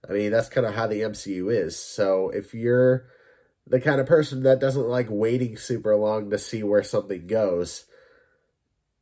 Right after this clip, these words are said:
M C U might not be for you, but at the same time, I kinda get where you're coming from, because it's just like,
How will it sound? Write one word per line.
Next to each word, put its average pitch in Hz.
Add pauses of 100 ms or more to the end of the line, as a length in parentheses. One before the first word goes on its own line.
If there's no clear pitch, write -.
(160)
M 165
C 165
U 165
might 147
not 139
be 147
for 143
you, 131
but 101
at 113
the 120
same 135
time, 127
I 123
kinda 127
get 120
where 120
you're 120
coming 113
from, 120
because 107
it's 101
just -
like, 101